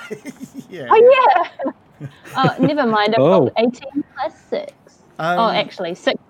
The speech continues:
Speaker 2: plus six, I guess, 'cause I didn't get
Speaker 1: Oh, yeah.
Speaker 2: advantage.
Speaker 1: So total twenty-two. So you listen, you close your eyes and you listen out, and you're not hearing anything but the wood, uh, creaking from, like, the wind whistling around. There doesn't seem to be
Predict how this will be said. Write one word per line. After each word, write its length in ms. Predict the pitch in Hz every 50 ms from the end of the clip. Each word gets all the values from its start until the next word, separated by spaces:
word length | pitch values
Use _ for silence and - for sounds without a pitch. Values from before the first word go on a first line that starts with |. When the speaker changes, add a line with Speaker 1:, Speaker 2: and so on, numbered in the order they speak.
| _ _ _ _ _ -
Speaker 2:
plus 160 | 170 185 - -
six, 240 | - - - - -
I 100 | - -
guess, 420 | - - - 220 _ _ _ _
'cause 120 | _ - 185
I 80 | 170
didn't 200 | 170 165 - 196
get 60 | - 143
Speaker 1:
Oh, 40 | 131
yeah. 180 | 123 113 110 -
Speaker 2:
advantage. 340 | - - - - - - -
Speaker 1:
So 100 | - 131 127
total 320 | - - - 135 120 120
twenty-two. 480 | 117 - 120 117 120 120 - 110 - 113
So 240 | - 156 156 151 139 - - _ _ _ _ _ -
you 360 | 175 185 196 196 190 190 185 160
listen, 280 | 165 170 147 147 170 156
you 80 | 139
close 340 | - - 156 165 165 147 139
your 160 | 147 151 143
eyes 200 | 143 143 131 127
and 100 | 139 139 127
you 60 | 123
listen 360 | 123 127 131 123 - 135 127
out, 280 | 123 120 120 120 120 131
and 180 | 131 131 131
you're 80 | 131 135
not 400 | 139 139 143 143 147 143 139 -
hearing 680 | - _ - - 143 143 139 135 135 131 127 123 120 117 _ _ _ _ _ _ _ _ -
anything 520 | 190 202 208 175 - - 185 175 170 160 135
but 200 | 147 139 143 139
the 60 | 131
wood, 500 | 127 123 123 135 147 143 135 123 120 120 143 - _ _ _ _ _ _ _ _ -
uh, 220 | 151 139 135 127 123 _
creaking 580 | - - - - 185 196 165 - 214 208 208 202
from, 280 | 202 - 190 160 151 143
like, 180 | 139 131 123
the 60 | 131 123
wind 340 | 120 131 147 151 165 156 147
whistling 340 | 170 156 - - 175 165 165
around. 460 | 160 165 170 175 185 196 202 202 196 _ _ _ _ _ _ _ _ _ _
There 100 | - 147
doesn't 220 | 139 160 135 156 143
seem 260 | - - 147 143 139 123
to 80 | 127
be 280 | 127 131 127 127 127